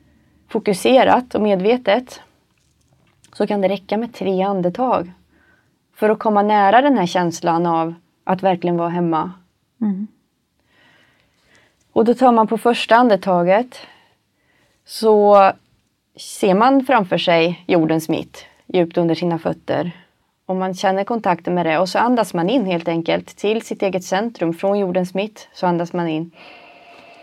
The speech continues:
Speaker 1: Och sen när man andas ut och slappnar av så låter man det här flödet fortsätta hela vägen upp till centrum av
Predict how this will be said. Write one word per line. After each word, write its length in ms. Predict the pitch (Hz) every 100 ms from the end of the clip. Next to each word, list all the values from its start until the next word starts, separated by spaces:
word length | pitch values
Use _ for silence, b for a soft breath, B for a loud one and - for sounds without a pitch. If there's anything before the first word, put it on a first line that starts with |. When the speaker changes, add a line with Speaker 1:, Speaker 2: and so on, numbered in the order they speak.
| - - - - b b b b b b _
Speaker 1:
Och 160 | 240 214
sen 120 | 240
när 80 | 226
man 180 | 220
andas 360 | 214 214 214 214
ut 380 | 208 202 202 -
och 200 | - 190
slappnar 400 | 208 190 196 190
av 320 | 190 190 185
så 140 | 185 202
låter 260 | 190 180
man 100 | 185
det 60 | 185
här 100 | 180
flödet 340 | - 185 175
fortsätta 540 | 175 - 190 175 180 180
hela 220 | 180 175
vägen 280 | 165 170 165
upp 200 | 165 -
till 120 | 185
centrum 460 | 180 165 160 165 165
av 200 | 160